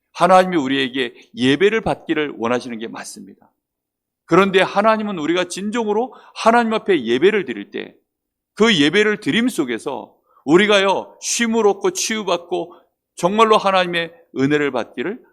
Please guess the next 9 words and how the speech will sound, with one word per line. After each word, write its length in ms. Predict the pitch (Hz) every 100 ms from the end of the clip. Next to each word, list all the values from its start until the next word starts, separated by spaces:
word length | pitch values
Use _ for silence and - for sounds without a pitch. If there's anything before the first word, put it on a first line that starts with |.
| _
하나님은 460 | - 139 139 131 113
원하는 380 | 98 113 143
것입니다. 520 | 113 90 110 _ _ _ _ _ _ _
그런데 340 | - 156 160 156
그 160 | -
시작이 600 | 135 - - 143 131 226 - _ _ _
어디서부터 480 | - 139 147 156 151
시작되어집니까? 840 | 131 131 - 110 101 92 92 180 226 _ _ _ _ _ _ _ _ _
인간관계입니다. 840 | - 123 139 180 147 92 - _